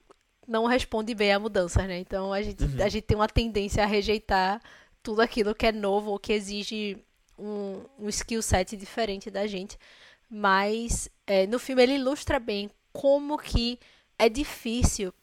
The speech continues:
Speaker 1: pra uma pessoa que tá fa-, que sempre fez algo daquela forma ser obrigada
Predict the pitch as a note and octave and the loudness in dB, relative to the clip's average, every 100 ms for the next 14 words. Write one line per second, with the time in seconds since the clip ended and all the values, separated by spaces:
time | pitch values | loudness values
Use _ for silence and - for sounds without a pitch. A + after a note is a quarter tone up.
0 | _ _ - G#3 G#3 G3+ G3 - _ _ | _ _ 4 8 8 8 4 0 _ _
1 | - A3+ A#3+ B3 A#3 G#3+ - A3+ - A3+ | -6 -2 0 0 0 -2 -2 0 2 0
2 | - - C4 C#4+ - C#4+ B3+ A#3 G#3 G#3+ | 0 -2 0 -2 0 0 6 6 6 4
3 | G#3 - G#3 A3 - G3+ A#3+ A#3+ G3 _ | 0 2 2 0 0 0 0 -2 -8 _
4 | _ _ _ _ _ _ - - C4 B3+ | _ _ _ _ _ _ -8 4 10 10
5 | A#3+ C4+ A#3 A3 A3+ C4+ | 8 4 6 6 6 0